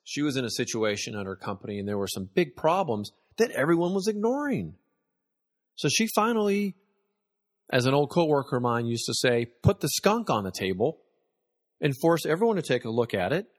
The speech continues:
Changes were made, progress happened, and then harmony ensued.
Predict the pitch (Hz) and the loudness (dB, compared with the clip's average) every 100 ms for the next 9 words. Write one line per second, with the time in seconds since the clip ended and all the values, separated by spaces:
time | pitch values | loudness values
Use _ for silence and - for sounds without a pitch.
0 | _ _ _ - - - 110 120 151 156 | _ _ _ -12 -8 -2 0 0 0 0
1 | 165 175 175 185 196 196 151 110 - _ | 0 0 0 0 2 0 0 -4 -14 _
2 | - - 151 202 190 156 123 - 156 175 | -12 -2 2 2 2 0 0 -2 0 0
3 | - 95 90 _ _ - 123 120 127 135 | -2 -6 -8 _ _ -2 0 0 0 0
4 | 127 - _ - - 143 143 139 139 147 | -2 -10 _ -6 0 2 2 0 0 -2
5 | - 117 113 - 135 123 104 90 92 | -4 -6 -6 -4 -2 -2 -2 -6 -12